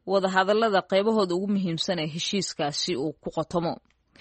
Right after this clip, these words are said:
Khubaro ka tirsan Qaramada Midoobay ayaa warbixin ay Axaddii shalay soo saareen waxay ku xaqiijiyeen in nafaqa xumo daran ay xawli ugu sii baahayso deegaanada ay maamusho dowladda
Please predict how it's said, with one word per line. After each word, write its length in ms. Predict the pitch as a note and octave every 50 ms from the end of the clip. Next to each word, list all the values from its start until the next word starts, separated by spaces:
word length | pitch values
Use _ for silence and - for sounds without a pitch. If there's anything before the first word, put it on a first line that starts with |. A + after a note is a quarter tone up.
| - - - - - - - - _
Khubaro 340 | _ _ A3+ A3+ C#4 D#4+ F#4
ka 100 | F#4 F#4+
tirsan 360 | F#4+ - E4 - - D#4+ C#4 B3
Qaramada 400 | A#3+ A#3 A3+ A3 A3 A3+ G#3+ G#3+
Midoobay 500 | G3 G3 F#3+ E3+ F#3 F#3 F3+ G3 G#3 G#3 G3+
ayaa 340 | G3+ D#3+ E3 F#3+ F#3 F3 F3
warbixin 560 | F3 F#3 F#3+ E3 D#3+ F3 - - A3+ B3 A#3+ -
ay 140 | A#2 E3+ C#3+
Axaddii 400 | G2 - - - G#3 G3+ F3 F#3+
shalay 300 | F3+ - - G#3+ G3+ F#3
soo 200 | F3+ - G3+ G3
saareen 400 | F#3 - - E3+ E3 F3 F#3 F#3 F#3
waxay 220 | F3+ - - F3
ku 100 | - A3
xaqiijiyeen 640 | G3 F#3 F#3 - - F3+ F3 D#3+ D3 E3+ G3+ G#3+ G3 -
in 100 | G3 G3
nafaqa 380 | F3 E3+ - - - _ E3
xumo 360 | D#3+ - F3+ F#3+ G3+ G#3+ A3 A3 G3 F3
daran 400 | E3 D3+ F3 F3+ F#3+ G3 G3+ G#3 F3+
ay 200 | - - D#3 D#3+
xawli 380 | D#3+ - - F#3 G#3 G#3+ G#3 F#3 D#3+
ugu 160 | E3 E3 G3
sii 220 | G3+ - - F#3+ E3
baahayso 560 | C#3 F#3 F#3 F#3 F#3+ F3 E3 D#3+ - G3+ A3+ A3+ - - - - - - - - -
deegaanada 600 | _ G#3 C4 C4 C4+ C4+ C4+ C4+ D4 F4+ F4+ E4+
ay 80 | C4+ A#3+
maamusho 440 | A3 G#3 F#3+ F#3 F#3 F#3 - - G#3
dowladda 560 | F#3+ F3 F3+ F3+ G3 G#3+ G3+ F3+ D#3+ F3+ E3+